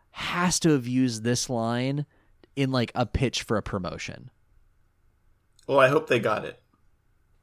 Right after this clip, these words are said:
Speaker 1: I hope they got it. Whoever wrote that line, I hope you're getting paid more now than you were then. <laughs> So Mai plays Elegant Egotist, uh, which turns Cyber Harpy into three Harpies.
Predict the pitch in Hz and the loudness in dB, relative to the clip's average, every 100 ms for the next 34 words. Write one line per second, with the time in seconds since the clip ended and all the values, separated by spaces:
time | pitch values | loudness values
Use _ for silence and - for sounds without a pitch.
0 | - - - 240 - 170 156 110 98 - | -20 -6 -2 0 0 -2 -2 -2 -4 -8
1 | _ _ _ - 247 302 339 190 190 175 | _ _ _ 2 6 6 8 6 6 2
2 | 131 139 147 156 247 247 175 123 - 127 | 2 0 0 -2 -2 0 0 -2 -4 -4
3 | 117 110 104 98 101 92 92 90 87 82 | -2 -2 -2 -2 -2 -2 -4 -4 -4 -4
4 | 73 60 113 127 127 127 - 202 - - | -6 -6 -2 -2 -2 -4 0 0 0 -10
5 | _ _ _ - - - - - _ _ | _ _ _ -20 -20 -20 -20 -20 _ _
6 | _ _ - _ _ _ _ _ _ _ | _ _ -20 _ _ _ _ _ _ _
7 | _ _ _ _ _ _ _ _ _ - | _ _ _ _ _ _ _ _ _ 0
8 | 147 147 160 208 175 151 151 147 - 127 | 2 4 2 2 0 2 2 0 -2 -2
9 | 147 151 123 110 98 - 104 - - - | 0 -2 -4 -4 -2 0 0 -2 -6 -12
10 | - - 104 104 104 104 - - 117 107 | -18 -4 0 2 2 0 -2 0 0 0
11 | 107 - 147 170 160 135 113 110 101 104 | -2 0 2 2 2 2 0 0 -4 -4
12 | 98 101 - 101 92 - - 127 139 113 | -4 -4 -4 -4 -4 -4 -4 0 2 2
13 | 95 80 - - - - | 0 -4 -10 -12 -10 -10